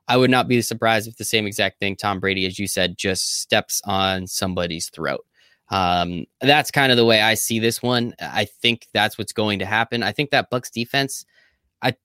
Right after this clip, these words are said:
they were good, right? Like, two weeks ago, they were really, really good. Three weeks ago, we were talking, the, the run defense was great.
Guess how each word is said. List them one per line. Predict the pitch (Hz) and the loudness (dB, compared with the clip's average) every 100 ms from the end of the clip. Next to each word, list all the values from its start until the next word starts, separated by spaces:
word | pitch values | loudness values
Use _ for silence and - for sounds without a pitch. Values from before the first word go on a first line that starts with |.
| _ | _
they | 131 180 | 2 6
were | 214 220 | 6 6
good, | 147 190 98 85 | 4 4 2 -2
right? | 104 151 - | -2 -4 -6
Like, | 113 104 - | -6 -6 -4
two | 185 | 0
weeks | 156 156 - | 2 0 0
ago, | 110 101 | 0 2
they | 127 | 0
were | 120 104 | 0 -2
really, | 104 135 123 104 - | 0 2 2 0 0
really | 117 110 | 0 0
good. | 98 113 101 | 0 0 2
Three | 131 123 | 2 4
weeks | 143 - | 4 2
ago, | 117 104 | 2 2
we | 98 113 | 4 2
were | 113 | 4
talking, | 131 120 117 90 | 2 2 -2 0
the, | 110 101 | 2 2
the | 98 98 | 2 2
run | 127 143 | 4 4
defense | 151 147 135 | 2 -2 -2
was | 107 | -4
great. | - 131 147 | 0 2 2